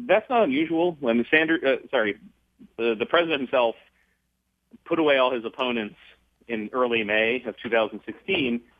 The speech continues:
and there was another month with nine primaries, and he never got more than seventy-nine percent of the vote. There, there are some states where Trump, as the Republican nominee, was getting sixty-five, sixty-eight percent.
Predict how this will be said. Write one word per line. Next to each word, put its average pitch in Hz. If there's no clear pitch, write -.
and 135
there 147
was 135
another 143
month 127
with 113
nine 113
primaries, 110
and 143
he 190
never 233
got 147
more 143
than 113
seventy-nine 117
percent 113
of 101
the 95
vote. 120
There, 113
there 117
are 113
some 135
states 117
where 107
Trump, 127
as 120
the 113
Republican 113
nominee, 110
was 98
getting 98
sixty-five, 104
sixty-eight 110
percent. 101